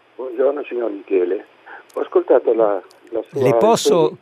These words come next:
Speaker 2: chiedere subito, io sono il signor Michele, la ringrazio della
Speaker 1: Scusi, sono,
Speaker 2: confidenza.
Speaker 1: io mi chiamo,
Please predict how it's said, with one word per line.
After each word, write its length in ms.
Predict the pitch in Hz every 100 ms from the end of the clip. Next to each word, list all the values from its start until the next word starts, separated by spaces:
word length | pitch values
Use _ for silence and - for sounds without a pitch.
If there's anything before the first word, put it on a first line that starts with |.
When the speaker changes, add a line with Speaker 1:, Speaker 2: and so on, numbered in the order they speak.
| 202
Speaker 2:
chiedere 360 | 151 127 127
subito, 520 | - 160 135 113 123 117
io 200 | 156 196
sono 240 | - 165
il 60 | 131
signor 200 | 139 117
Michele, 520 | 117 - 151 190 170
la 100 | 113
ringrazio 720 | 104 110 117 131 147 - 175
della 220 | 127 110
Speaker 1:
Scusi, 180 | 113 110
sono, 160 | - -
Speaker 2:
confidenza. 340 | 156 196 214
Speaker 1:
io 80 | 175
mi 100 | 170
chiamo, 280 | 165 156